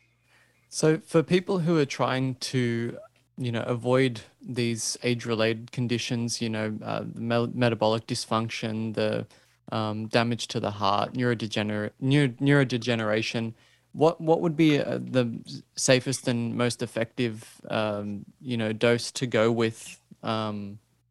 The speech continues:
you know, that's, that's not going to, um,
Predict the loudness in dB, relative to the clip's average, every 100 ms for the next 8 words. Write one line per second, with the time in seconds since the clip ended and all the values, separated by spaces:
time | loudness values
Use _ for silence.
0 | _ -6 -2 -2 0 0 0 -2 -6 -10
1 | _ _ -8 0 0 2 2 2 -2 -2
2 | 0 0 -2 _ _ _ _ _ _ -2
3 | 0 -2 -4 -8